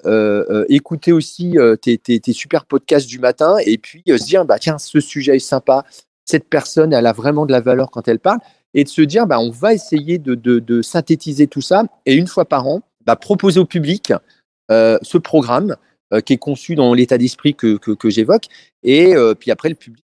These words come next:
ben, il aime, il aime pas, mais on a plutôt des bons retours. Et donc, c'est vrai que depuis cinq ans, ça a été un succès dès le début. Ça, c'est, euh, ça a été un peu le pari gagné, euh, euh, qui a, qui a fait des frissons d'ailleurs, parce que du coup, euh,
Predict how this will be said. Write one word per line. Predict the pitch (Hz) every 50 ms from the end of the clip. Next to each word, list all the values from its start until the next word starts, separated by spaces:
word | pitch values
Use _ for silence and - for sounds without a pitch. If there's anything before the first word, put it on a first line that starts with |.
| _
ben, | - 104 101 101 101 104
il | 104 104 101 113
aime, | 127 127 123
il | 117 113
aime | 107 107 107
pas, | - 180 185
mais | 165 127
on | 113
a | 110 101
plutôt | - - _ 135 123
des | 113 120
bons | 117 110 101
retours. | 117 123 - 220 196
Et | 143
donc, | 120 113 -
c'est | - 131
vrai | 123
que | 107
depuis | 127 - - 151
cinq | - - 156 151 147 -
ans, | 151
ça | - -
a | 135
été | - 147
un | 139
succès | - - 147 - - 139
dès | 117 147
le | 156 139
début. | 135 135 110 113 143 - _ _ _ _ -
Ça, | 98
c'est, | - - 113 110 107
euh, | 101 95 92 95
ça | - - 107
a |
été | 95 - - 120 107
un | 98
peu | - - 117
le | 110 101
pari | - - 120 107 110 127 120
gagné, | 117 120 120 123 131 143 147 151 143 131 110
euh, | 95 90 85 85 80 -
euh, | 85 90 87 87 85 82 87 - -
qui | -
a, | 90 85
qui | - 110
a | -
fait | - 113
des | 104 107
frissons | - - 107 101 - - 165
d'ailleurs, | 135 110 113 165 185
parce | - -
que | - -
du | - 98 104 -
coup, | _ 135 135 131
euh, | 104